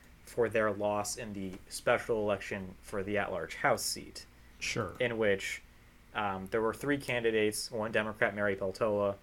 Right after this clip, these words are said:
Speaker 1: two Republicans, Sarah Palin, and Nick Begich. There was a fourth, Al Gross, he dropped out, um, and his name was not replaced. Um,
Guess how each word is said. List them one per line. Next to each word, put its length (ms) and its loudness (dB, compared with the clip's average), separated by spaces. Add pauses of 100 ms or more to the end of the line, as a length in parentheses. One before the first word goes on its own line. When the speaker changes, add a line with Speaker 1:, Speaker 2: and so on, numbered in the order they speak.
(140)
Speaker 1:
two 120 0
Republicans, 800 2 (280)
Sarah 300 4
Palin, 540 -2 (500)
and 480 -6 (300)
Nick 260 -4
Begich. 540 0
There 100 4
was 140 0
a 40 -2
fourth, 340 6
Al 200 4
Gross, 320 0
he 80 -6
dropped 340 -2
out, 260 -8 (520)
um, 380 -8 (960)
and 80 0
his 100 0
name 140 -2
was 100 -6
not 220 -4
replaced. 540 -8 (400)
Um, 400 -2